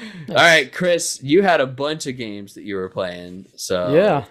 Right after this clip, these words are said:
Speaker 1: let's go ahead
Speaker 2: I
Speaker 1: and
Speaker 2: went
Speaker 1: get
Speaker 2: from
Speaker 1: this, get this
Speaker 2: being a
Speaker 1: wagon wheel
Speaker 2: lull to
Speaker 1: started.
Speaker 2: playing a lot,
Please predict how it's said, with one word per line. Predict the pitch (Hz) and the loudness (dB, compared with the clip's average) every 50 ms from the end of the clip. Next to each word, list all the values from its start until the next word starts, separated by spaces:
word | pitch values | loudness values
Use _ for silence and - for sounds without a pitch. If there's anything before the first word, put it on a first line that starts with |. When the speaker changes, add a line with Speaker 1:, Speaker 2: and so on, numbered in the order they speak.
| _ _ _ _ _ _ | _ _ _ _ _ _
Speaker 1:
let's | - 110 117 117 - | -8 -8 -6 -2 2
go | 147 139 131 | 2 4 4
ahead | 123 135 127 | 4 2 2
Speaker 2:
I | 120 | 0
Speaker 1:
and | 151 156 | 2 0
Speaker 2:
went | 156 | 0
Speaker 1:
get | 123 117 | 0 0
Speaker 2:
from | 165 165 160 156 151 | 2 2 4 4 2
Speaker 1:
this, | 147 147 147 | 2 0 0
get | 135 120 123 117 107 - | -2 -4 -4 -6 -6 -4
this | 113 104 | 0 2
Speaker 2:
being | 165 160 | 2 4
a | 156 | 4
Speaker 1:
wagon | 160 151 147 139 | 4 4 2 2
wheel | 135 147 151 | 2 4 4
Speaker 2:
lull | 156 160 | 4 2
to | - | 2
Speaker 1:
started. | - 135 - | 0 -2 0
Speaker 2:
playing | 160 156 147 143 | 0 0 0 0
a | 135 135 | 0 0
lot, | 143 175 165 139 127 131 - | 0 0 0 0 -2 -4 -6